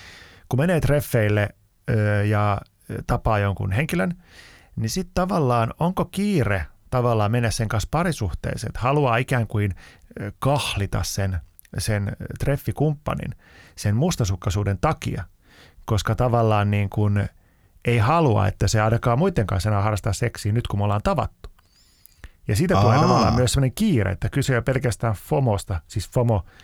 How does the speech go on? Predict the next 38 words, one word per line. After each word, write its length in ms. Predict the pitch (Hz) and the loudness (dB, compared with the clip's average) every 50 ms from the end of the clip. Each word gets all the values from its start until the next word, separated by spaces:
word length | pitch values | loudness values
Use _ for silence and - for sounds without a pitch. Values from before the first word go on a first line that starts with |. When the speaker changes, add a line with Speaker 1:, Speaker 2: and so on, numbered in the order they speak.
| - _ - - | -20 _ -8 -4
Speaker 1:
eli 180 | 101 101 101 | -2 -2 -2
fear 280 | 92 - - 110 104 - | -2 0 0 0 0 0
of 120 | 98 - - | -2 -4 -4
missing 320 | 104 92 - - 98 113 139 | -4 -4 -4 -4 -2 0 0
out, 300 | 156 165 156 147 - - - - - - - - - - - - - - - - - - - | 0 0 0 -2 -6 -16 -20 -20 -20 -20 -20 -20 -20 -20 -20 -20 -20 -20 -20 -20 -20 -10 -4
mutta 320 | - 107 104 - - 113 110 | -4 -4 -2 -2 -2 -2 0
myös 220 | 113 117 110 95 | 2 0 0 -2
sitten 180 | - - 117 98 | -2 -4 -4 -4
siitä, 320 | - - 139 127 - 107 | -2 -2 -2 0 0 -2
että 140 | 95 - 107 | -2 -2 -2
menee 220 | 101 107 107 107 | 0 0 0 0
parisuhteeseen 640 | 104 - 120 120 104 - 104 85 - - 98 - 104 | 0 0 0 0 0 -2 -2 -4 -4 -4 -4 -2 -2
jonkun 160 | 104 101 - | -2 -2 -2
kaa, 200 | - 123 117 104 | -2 -2 -2 -2
koska 300 | - - - - - - | -4 -6 -10 -8 -6 -4
haluaa 480 | 95 101 110 104 104 101 101 101 101 - - - | -2 -2 0 0 0 -2 -2 -2 -4 -6 -6 -4
tavallaan 400 | - 110 104 104 104 104 - - | -4 -2 0 0 0 0 0 0
äkkiä 380 | 139 - - - - - 98 | -2 -4 -4 -6 -6 -6 -6
sitten 380 | 92 98 92 - - 98 90 87 - - - - - - - - - _ - 107 107 | -4 -6 -8 -6 -6 -6 -6 -6 -8 -12 -20 -20 -20 -20 -20 -20 -12 _ -2 -2 -2
N 200 | 101 - 92 - | 0 0 -2 -4
S 120 | - - - - _ _ _ _ _ _ _ - 175 | -4 -6 -12 -18 _ _ _ _ _ _ _ -16 -10
saada 320 | - - 113 107 101 98 90 | -6 -2 0 0 0 0 -2
sen 200 | - - 107 107 | -2 -2 0 0
itselleen. 600 | 139 170 - - - - - - - - 110 - - _ _ _ - - - - - | 0 -2 -2 -4 -8 -6 -8 -8 -8 -6 -8 -8 -10 _ _ _ -20 -20 -12 -4 -2
Mikä 340 | 123 131 110 - 139 131 | 0 0 2 2 2 2
on 100 | 127 131 131 | 2 2 2
äärettömän 880 | 131 143 139 143 143 139 139 139 131 - - - 151 156 165 175 156 131 | 2 2 4 4 4 4 4 4 2 0 0 0 2 4 4 4 2 2
huono 240 | 107 113 107 101 98 | 2 2 2 2 0
syy 180 | 90 104 101 95 | 0 0 0 0
mennä 180 | 92 101 98 | 0 0 -2
suhteeseen. 640 | 87 - - 180 - - - - - - - - 139 139 | -4 -4 -6 -6 -6 -8 -8 -10 -10 -8 -8 -10 -6 -2
En 100 | - 123 | 0 0
mä 100 | 123 123 | 2 2
tiedä, 200 | 117 - 120 113 | 2 2 2 2
onko 100 | 113 113 - | 2 0 0
mä 60 | 120 | -2
tehnyt 400 | - - 135 143 117 117 110 101 | 0 2 2 2 4 2 2 2
niin 300 | 101 101 104 101 95 92 | 0 0 0 0 -2 -2